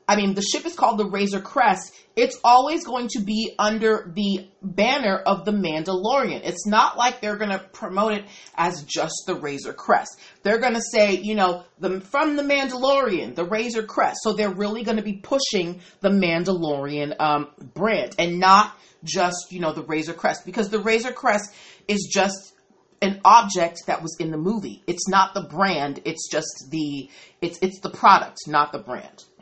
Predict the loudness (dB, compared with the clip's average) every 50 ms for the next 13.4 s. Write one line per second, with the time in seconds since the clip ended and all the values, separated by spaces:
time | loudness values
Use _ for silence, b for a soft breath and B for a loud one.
0 | _ -8 -2 2 2 2 2 0 -6 _ b b b b b b b _ _ _
1 | _ _ _ _ _ _ _ -20 -20 -18 -12 -6 0 2 4 4 4 2 2 -2
2 | -2 -2 -2 -2 -2 -2 -4 -4 0 2 4 4 4 2 0 2 2 2 0 -2
3 | -6 -8 -6 -6 -6 -6 -4 -2 0 2 4 4 4 2 0 -2 -8 -4 0 0
4 | 0 0 0 -4 -4 -4 -2 -2 0 0 -2 -4 -6 B B B B B -2 0
5 | 0 0 0 -2 -2 0 0 2 2 0 0 -2 -6 -6 -4 -2 0 0 0 0
6 | -2 -2 0 0 0 0 -2 -6 -10 -12 -8 -4 -4 -2 0 0 -2 -2 -4 -6
7 | B B B B B B 2 4 4 4 0 -2 -4 -4 -6 -6 -4 0 0 0
8 | 0 0 -4 -6 -2 0 0 2 0 0 -6 -10 -8 -6 -4 -4 -4 -6 -8 -6
9 | -6 -6 -6 -4 -4 -2 -2 0 0 -2 -2 -4 -6 -8 B B B B B -4
10 | -4 -4 -4 -4 -6 -8 -8 -4 -2 0 0 0 0 -2 -2 -2 -4 -8 -8 -6
11 | -6 -8 -6 -4 -6 -6 -4 -4 -6 -6 -6 -8 -12 -16 -18 B B B B B
12 | 0 0 0 0 -2 -4 -6 -6 -6 -6 -6 -4 -2 -2 -2 -2 -2 -4 -4 -8
13 | -4 -2 0 0 0 0 -2 -6